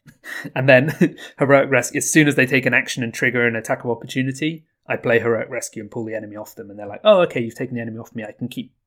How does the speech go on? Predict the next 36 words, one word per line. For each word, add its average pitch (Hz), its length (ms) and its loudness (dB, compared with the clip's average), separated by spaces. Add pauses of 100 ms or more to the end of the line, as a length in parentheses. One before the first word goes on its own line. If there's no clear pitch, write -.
(140)
keep - 200 -10
investigating," - 640 -14
or 104 60 -16
whatever 104 300 -14
it - 160 -16
is. - 200 -20 (480)
It's - 180 -8
a 131 60 -10
similar 117 340 -4
thing 113 400 -14 (400)
where 117 140 -8
you 113 120 -14
sort - 200 -14
of - 40 -12
say, 113 200 -6
"Hey, 147 340 -6 (120)
this, - 480 -8
this 160 200 -2
round, 165 500 -4
no 135 160 0
one 135 160 0
needs 131 220 -4
to 127 100 -6
worry 131 280 4
about 120 260 -6
who's 127 220 -4
evading, 117 640 -6
who's 120 160 -6
juggling 117 400 -6
these 113 180 -10
enemies. 110 640 -12 (720)
I'm 120 140 -6
just 110 160 -16
taking 123 260 -14
them - 60 -18
all." - 160 -20